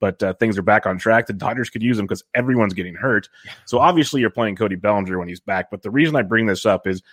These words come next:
Speaker 1: Matt Beaty was a popular ad this last week. You have McKinstry, and there's, like, even though Beaty looked like he was playing, he hasn't played half the games this week, maybe. It's still such a mess there. How do you, I stay away from the Dodgers pretty much unless it's, like, the locked in players.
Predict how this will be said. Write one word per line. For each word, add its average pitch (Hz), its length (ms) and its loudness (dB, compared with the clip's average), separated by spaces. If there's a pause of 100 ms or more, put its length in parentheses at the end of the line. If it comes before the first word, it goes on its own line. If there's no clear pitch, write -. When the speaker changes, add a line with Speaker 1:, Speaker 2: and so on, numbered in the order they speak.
(160)
Speaker 1:
Matt 117 320 0
Beaty 117 280 2
was 139 220 -2
a 139 60 -2
popular 143 400 2
ad 139 140 4
this 131 160 -4
last 127 260 0
week. 127 240 -2
You 104 80 0
have 90 80 -4
McKinstry, 123 760 -4 (440)
and 120 140 -2
there's, - 260 -2
like, 123 220 -2
even 151 280 0
though 147 160 4
Beaty 117 320 0
looked 117 240 0
like 113 120 4
he 107 80 -4
was 95 100 -2
playing, 101 260 -4
he 113 100 -2
hasn't 101 260 -2 (240)
played 104 180 0
half 101 240 -4
the 123 80 -6
games 117 220 -2
this 120 120 -4
week, 127 160 0
maybe. 127 380 0 (160)
It's 107 120 0
still 151 200 4
such 131 300 2
a 107 40 4
mess 98 380 0
there. 90 140 -4
How 120 180 2
do 151 60 2
you, 147 320 2 (260)
I 135 140 2
stay 170 220 4
away 110 240 6
from 117 180 0
the 117 60 2
Dodgers 113 360 2
pretty 110 220 0
much 107 220 2
unless 98 160 -4
it's, 92 80 -10
like, 92 120 -6
the 98 80 -8
locked 95 300 0
in 104 140 -4
players. 110 380 0